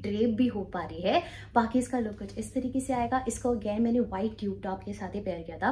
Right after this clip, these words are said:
पहले मैंने सोचा था मैं इस व्हाइट टॉप के साथ पेयर करूँगी, but इसके साथ अच्छा नहीं लग रहा था इतना। But yes, व्हाइट ट्यूब टॉप के साथ काफ़ी ज़्यादा hot and sexy सा लुक आ रहा था। अगर आपके घर में फंक्शन है या फिर आप, अ,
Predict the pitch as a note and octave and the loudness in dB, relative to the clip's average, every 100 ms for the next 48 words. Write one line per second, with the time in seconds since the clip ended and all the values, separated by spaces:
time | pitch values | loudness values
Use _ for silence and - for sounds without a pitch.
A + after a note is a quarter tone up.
0 | B3+ G#3+ G#3+ A#3 A#3+ A#3 G#3+ G3+ B3 C4+ | 2 2 4 4 2 0 -4 0 2 4
1 | A3+ G#3+ G3+ F#3+ F#3+ F#3 - G#3+ G#3 F#3 | 2 -2 -2 -2 -2 -6 -4 -8 -4 -6
2 | F3+ F3 E3 A3+ G4+ - - - C#4+ D4 | -4 -6 -4 0 0 -2 -14 4 6 6
3 | - D#4 D#4+ D#4 - C#4+ A#3 G#3+ A3+ C4 | 2 0 2 0 0 4 4 4 6 6
4 | A#3 G#3+ G#3+ A3 G#3+ A#3 D#4 - B3+ - | 4 0 -2 -4 -4 -4 -4 2 0 0
5 | - F#3+ G3+ C4+ - G3+ F3 F#3+ C4 C4 | -10 -6 -2 -2 -2 -8 -2 0 0 2
6 | B3 A3+ G#3+ G#3 A3 G#3+ A3 G3+ G3 G#3 | 0 2 -2 -2 -8 -6 -6 -6 -4 -6
7 | G3+ A#3 C4+ - - - C4 C#4+ D4 C4+ | 2 2 2 -4 -14 4 4 8 10 10
8 | - A3 - C4 B3 G3+ G3+ G3+ G3 F#3+ | 8 4 4 4 4 0 -2 -4 -6 -4
9 | G#3 G3+ G3 A3 G#3+ G#3+ G3+ G#3 G#3+ G3+ | -4 -2 2 2 2 0 0 -2 0 0
10 | A3 G#3+ G3+ G#3 B3 - - - D4 C#4+ | 0 0 2 2 0 -10 -14 4 6 6
11 | - D4+ C#4+ B3 B3+ - | 4 4 6 4 2 4